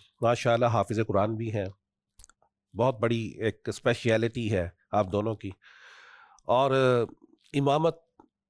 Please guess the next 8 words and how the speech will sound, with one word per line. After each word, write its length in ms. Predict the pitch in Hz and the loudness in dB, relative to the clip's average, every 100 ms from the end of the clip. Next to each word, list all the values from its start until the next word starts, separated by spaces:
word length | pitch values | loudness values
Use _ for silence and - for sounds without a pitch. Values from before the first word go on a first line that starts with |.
| - | -6
مختلف 480 | 139 - 139 143 - | -4 -2 0 -2 -2
مواقع 380 | 117 113 117 - 120 | -2 2 2 0 0
پر 120 | 117 104 - _ _ _ _ _ _ _ _ _ | 0 -2 -6 _ _ _ _ _ _ _ _ _
ماشاءاللہ 560 | 101 110 - 107 101 101 - _ _ - | -2 -2 0 -2 0 -4 -6 _ _ -2
آپ 260 | 101 104 | -2 0
لوگوں 240 | 104 101 107 | -4 -4 -4
نے 240 | 104 101 - _ | -4 -6 -10 _
کی 200 | - 117 | -10 -8